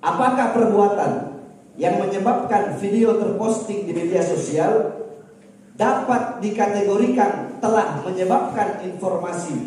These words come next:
dokumen, eh, maaf, poin B, sehubungan postingan atau unggahan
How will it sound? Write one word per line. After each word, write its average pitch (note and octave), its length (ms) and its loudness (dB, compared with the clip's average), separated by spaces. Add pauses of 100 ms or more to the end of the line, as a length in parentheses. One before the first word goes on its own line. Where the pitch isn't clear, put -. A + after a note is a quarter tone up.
(500)
dokumen, F3 960 -2 (1400)
eh, G#3 160 0 (180)
maaf, D3+ 400 -6
poin D3+ 240 -8
B, - 80 -6 (720)
sehubungan - 1000 2 (1400)
postingan A3+ 1080 0
atau B3 600 0
unggahan A3 680 0